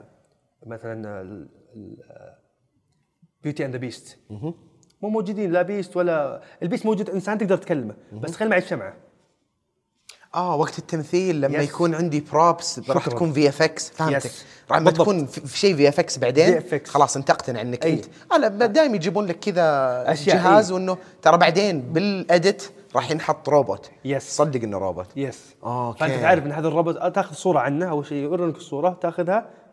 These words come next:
Speaker 1: تحطها هنا.
Speaker 2: مم.
Speaker 1: I know him very well.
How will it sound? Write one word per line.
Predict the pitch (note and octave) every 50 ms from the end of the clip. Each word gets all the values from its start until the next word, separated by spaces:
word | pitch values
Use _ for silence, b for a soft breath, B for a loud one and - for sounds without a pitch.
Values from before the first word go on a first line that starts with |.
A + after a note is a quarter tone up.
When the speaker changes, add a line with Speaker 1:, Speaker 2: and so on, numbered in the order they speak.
| B B _
Speaker 1:
تحطها | - D#4+ D#4+ - A3 A3+ A#3
هنا. | F3+ - - - _
Speaker 2:
مم. | A#2+ C3 D3 D#3+ E3 E3
Speaker 1:
I | E3 F#3 F#3+ F3+ E3 E3
know | F#3 F#3+ F3 D3
him | D#3 D3+ C3 B2
very | C#3+ C3+ C3+ B2+ B2 A#2+
well. | G#2+ G2 - -